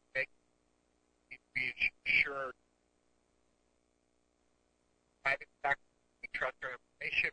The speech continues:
with, in it, and, you know, we have, and, uh, chicken,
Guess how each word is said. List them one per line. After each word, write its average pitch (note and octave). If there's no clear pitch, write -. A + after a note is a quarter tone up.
with, C3+
in F3
it, E3
and, C3
you -
know, C3+
we B2+
have, B2+
and, D#3
uh, F3+
chicken, -